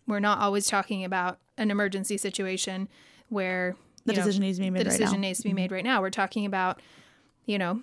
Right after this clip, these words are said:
Speaker 1: some, uh, someone that is progressing slowly or, um, you know, those kinds of things. It's like, "Well, let's try this."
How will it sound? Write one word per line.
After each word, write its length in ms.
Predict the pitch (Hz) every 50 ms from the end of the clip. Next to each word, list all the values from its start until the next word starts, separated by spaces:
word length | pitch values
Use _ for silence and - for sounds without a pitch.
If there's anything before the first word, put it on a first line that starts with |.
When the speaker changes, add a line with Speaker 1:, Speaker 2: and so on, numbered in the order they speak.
| - -
Speaker 1:
some, 360 | - - - 214 180 - - - - -
uh, 60 | - -
someone 360 | - - 180 185 180 180 185
that 140 | 190 - -
is 320 | 190 190 190 - - - - - - - - - - - - - - _ _ -
progressing 720 | - 214 208 202 190 208 - 233 208 202 208 208 208 208 - - - - -
slowly 500 | - - 247 240 254 240 190 170 170 160
or, 420 | - 175 175 175 175 175 175 175 - - - - - - - -
um, 440 | - 190 185 180 175 175 180 180 185 - - _ _ _ _ _ _ _ _ _ _ _ _ -
you 100 | - 208
know, 200 | 185 180 175 190 - - - - _ _ _ - - _ -
those 240 | - 202 196 202 -
kinds 240 | - 214 202 190
of 100 | 185 185
things. 260 | - 240 254 233 196 202
It's 160 | 180 - -
like, 240 | 190 175 175 - - - - - - - - - _ _ _ _ -
"Well, 240 | - 185 220 220 -
let's 240 | 220 202 196 - -
try 300 | - - 202 185 196 214
this." 500 | 208 214 233 254 - - - - - -